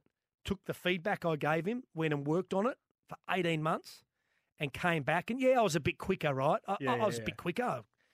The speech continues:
Speaker 1: You learn to run, um, better posture and things like that. But he picked me in the Vic Metro squad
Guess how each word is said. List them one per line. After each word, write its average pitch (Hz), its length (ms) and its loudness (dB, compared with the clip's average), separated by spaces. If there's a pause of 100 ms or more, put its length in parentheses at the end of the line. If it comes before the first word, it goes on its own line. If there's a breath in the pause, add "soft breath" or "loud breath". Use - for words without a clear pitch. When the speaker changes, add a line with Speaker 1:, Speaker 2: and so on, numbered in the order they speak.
(340)
Speaker 1:
You 147 140 -6
learn 156 220 0
to 135 80 -4
run, 147 380 0 (220)
um, 139 440 -8 (580)
better 139 200 -4
posture 160 440 -4
and 139 80 -6
things 147 180 -4
like 139 160 -4
that. 143 260 0 (520 soft breath)
But 143 140 -6
he 175 140 0
picked - 340 -8
me 156 140 -2
in 156 60 -2
the 143 60 -2
Vic 135 260 -8
Metro 139 540 -2 (360)
squad 147 760 0